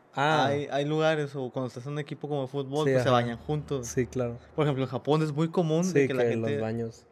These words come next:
Speaker 2: Ajá, o sea, hay ba-, baños que, comunales.
Speaker 1: públicos, ajá. No.
Speaker 2: No, nunca, nunca.
Speaker 1: Nunca. ¿Tú sí?
Speaker 2: No, güey, pero
Speaker 1: <laughs>
Speaker 2: Yo
Speaker 1: No,
Speaker 2: dije,
Speaker 1: no, güey,
Speaker 2: no,
Speaker 1: no.
Speaker 2: no, no, güey, ¿cómo? O sea,
Speaker 1: No,
Speaker 2: otro
Speaker 1: no,
Speaker 2: pito,
Speaker 1: no,
Speaker 2: güey.
Speaker 1: no, hombre, no,
Speaker 2: Ay,
Speaker 1: no.
Speaker 2: güey, no,
Speaker 1: Qué
Speaker 2: güey.
Speaker 1: asco, no.
Speaker 2: No, güey.
Speaker 1: Yo porque sé contigo pa' mí.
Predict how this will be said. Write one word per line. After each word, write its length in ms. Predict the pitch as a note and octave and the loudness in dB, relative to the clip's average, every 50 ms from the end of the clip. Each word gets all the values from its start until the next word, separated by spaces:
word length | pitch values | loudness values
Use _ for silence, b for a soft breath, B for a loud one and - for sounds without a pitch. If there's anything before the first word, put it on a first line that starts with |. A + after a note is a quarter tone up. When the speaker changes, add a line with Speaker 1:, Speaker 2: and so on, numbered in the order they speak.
| _ _ - C3+ | _ _ -14 -10
Speaker 2:
Ajá, 160 | D3+ F3 E3+ | -8 -6 -6
o 60 | D3 | -6
sea, 280 | C#3 B2+ A#2 A#2+ B2 B2+ | -6 -6 -6 -4 -4 -4
hay 100 | B2+ B2 | -2 -2
ba-, 300 | C3 C#3 C#3+ C#3+ C#3 - | -2 -2 -4 -6 -8 -8
baños 400 | C#3 C#3 C3+ C3+ C#3 C#3+ C#3 - | -4 -4 -4 -2 -4 -6 -8 -10
que, 260 | - - C#3 C#3 C3 C3+ | -10 -8 -8 -6 -6 -4
comunales. 480 | - C#3+ C#3 C3+ C3+ C3+ C3+ C3 C3 | -4 -2 -2 -2 -2 -2 -2 -2 -2
Speaker 1:
públicos, 420 | C3 B2 B2 A#2+ - - C3 A#2 - | -2 -2 -2 -6 -6 -8 -12 -12 -12
ajá. 300 | B2 A#2+ A#2 B2 B2 B2 - _ _ _ _ _ _ _ - C3+ C3+ C3 - - _ _ _ _ _ _ _ _ - - - - - - - - - - - | -14 -16 -16 -16 -16 -18 -18 _ _ _ _ _ _ _ -20 -20 -20 -20 -20 -20 _ _ _ _ _ _ _ _ -20 -20 -20 -20 -20 -20 -20 -20 -18 -10 -4
No. 220 | C#3+ B2+ A#2 - - - - - - - - - | -2 -2 -2 -2 -4 -12 -20 -20 -20 -20 -16 -12
Speaker 2:
No, 240 | C#3+ C3+ C#3 D3+ E3 | -8 -6 -4 -2 -2
nunca, 420 | D#3 C#3+ C#3+ C#3+ C#3+ - G#3 A3 | -2 -4 -6 -6 -6 -6 -4 -4
nunca. 320 | G#3+ F3+ E3 D#3+ E3 C#3+ C3+ | -4 -4 -6 -8 -6 -4 -2
Speaker 1:
Nunca. 280 | C#3 C3+ B2+ - B2+ | 0 0 0 -2 -2
¿Tú 120 | A2+ - D#3 | -4 0 0
sí? 180 | F3+ B3+ G4 G4 - - - _ _ _ _ C#3+ B2+ | 2 2 0 -2 -6 -14 -20 _ _ _ _ -16 -10
Speaker 2:
No, 520 | C3+ C#3 C3+ C3 B2+ B2+ C3 C3+ D3 F3 G3+ | -8 -6 -4 -4 -4 -4 -4 -2 -2 -2 -2
güey, 140 | A#3 B3+ C4 - - | -2 -4 -8 -10 -10
pero 260 | F3+ D#3 C#3 C3 B2 C#3 | -8 -6 -6 0 2 4
Speaker 1:
<laughs> 1400 | E3 - - - C#3+ - - - - - - - - - - - - - - - - - - - - - - - | 4 4 4 2 2 2 2 -2 -10 -18 -18 -20 -20 -20 -20 -20 -20 -20 -20 -20 -20 -20 -20 -20 -18 -16 -2 4
Speaker 2:
Yo 120 | C#3+ B2+ | 6 8
Speaker 1:
No, 120 | C3 D3+ | 8 10
Speaker 2:
dije, 120 | F#3+ F3 C3+ | 10 8 8
Speaker 1:
no, 240 | A2 A#2 D3 F3+ A3 | 8 8 8 8 8
güey, 240 | B3 - - - | 8 6 4 0
Speaker 2:
no, 140 | - B2+ C#3 | 0 0 0
Speaker 1:
no. 260 | C3 B2 A#2+ A#2+ B2 | 0 -2 -2 -4 -4
Speaker 2:
no, 140 | B2 A2 G2+ | -4 -2 0
no, 100 | G#2 A2 A#2+ | 2 2 4
güey, 280 | D#3 E3+ F3 F3 E3 | 6 6 6 6 4
¿cómo? 260 | E3 D3+ C#3 D3 D3+ | 2 -2 -2 0 0
O 80 | D3 C#3+ | 0 2
sea, 120 | - C#3 | 4 6
Speaker 1:
No, 40 | - D3+ | 6 8
Speaker 2:
otro 100 | D#3+ - | 8 8
Speaker 1:
no, 40 | - | 8
Speaker 2:
pito, 140 | - - - - - | 8 8 10 10 10
Speaker 1:
no, 20 | |
Speaker 2:
güey. 140 | A#3 - - | 8 8 6
Speaker 1:
no, 140 | - A2+ A#2 | 6 6 6
hombre, 240 | B2 E3 F3+ F#3 E3+ | 8 8 10 10 10
no, 80 | C3+ B2 | 10 10
Speaker 2:
Ay, 500 | B2+ C#3 E3 E3+ E3 D#3+ D3+ E3+ E3+ D#3+ | 10 10 10 10 10 10 10 8 8 6
Speaker 1:
no. 120 | D3+ D3 C#3 | 6 4 4
Speaker 2:
güey, 100 | C#3 C#3+ | 4 4
no, 180 | C#3 C3+ C3+ | 4 4 6
Speaker 1:
Qué 80 | C#3+ - | 6 6
Speaker 2:
güey. 140 | F3+ G3 G3+ | 6 4 4
Speaker 1:
asco, 180 | F#3 E3 D#3+ | 4 4 4
no. 260 | C#3+ C3 C#3 D3+ E3 | 6 6 4 4 2
Speaker 2:
No, 340 | F3 F3 - - - - A#2 A2 | 0 -2 -6 -12 -14 -14 -14 -12
güey. 140 | - - | -4 -2
Speaker 1:
Yo 60 | A#2+ - | 0 2
porque 140 | - - B2 | 2 2 2
sé 60 | B2+ | 2
contigo 340 | - D3 D3+ C#3 C#3 C#3+ D#3+ | 4 4 4 6 4 4 4
pa' 100 | D3+ A2 | 4 4
mí. 220 | A2 C#3 D3+ D#3+ | 4 4 4 4